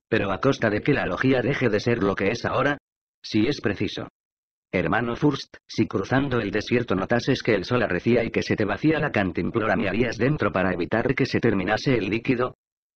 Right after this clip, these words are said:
El techo del templo vibró ante la carcajada general.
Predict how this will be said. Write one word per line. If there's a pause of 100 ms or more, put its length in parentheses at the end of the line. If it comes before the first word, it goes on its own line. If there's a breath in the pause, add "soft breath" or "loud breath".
(320)
El
techo
del
templo
vibró
ante
la
carcajada
general.